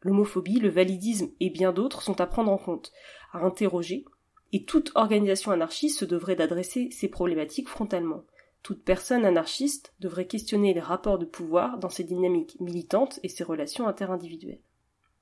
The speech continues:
Être anarchiste ne nous rend pas soudainement immunes aux dynamiques de pouvoir qui s'exercent dans la société et dans lesquelles nous sommes toutes et tous pris. Être libertaire et anti-autoritaire,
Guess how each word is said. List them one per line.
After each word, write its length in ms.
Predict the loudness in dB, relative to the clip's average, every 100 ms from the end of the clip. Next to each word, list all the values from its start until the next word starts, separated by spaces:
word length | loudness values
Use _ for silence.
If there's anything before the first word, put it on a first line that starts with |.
| _
Être 220 | -2 2 4
anarchiste 440 | 4 2 -4 0
ne 60 | 2
nous 120 | 2
rend 120 | 0
pas 140 | -2
soudainement 480 | -4 0 2 2 2
immunes 380 | 6 10 12 12
aux 60 | 10
dynamiques 400 | 4 4 4 2
de 60 |
pouvoir 420 | -4 0 2 2 -2
qui 100 | -8
s'exercent 420 | -6 -4 -4 -4
dans 80 | -6
la 80 |
société 480 | -6 -10 -12 -6 -2
et 60 | 0
dans 140 | 0
lesquelles 440 | -2 -2 -4 -4 -4
nous 100 | -4
sommes 240 | -2 -4
toutes 300 | -2 -4 -4 -12
et 60 | -12
tous 220 | -10 -12
pris. 240 | -12 -14 -14 _ _ _ _ _ _ _ _ _ -4
Être 220 | -2 0
libertaire 520 | -2 0 -2 4 4 6
et 60 |
anti-autoritaire, 920 | 2 0 -4 -4 -6 -10 -6 -4 -6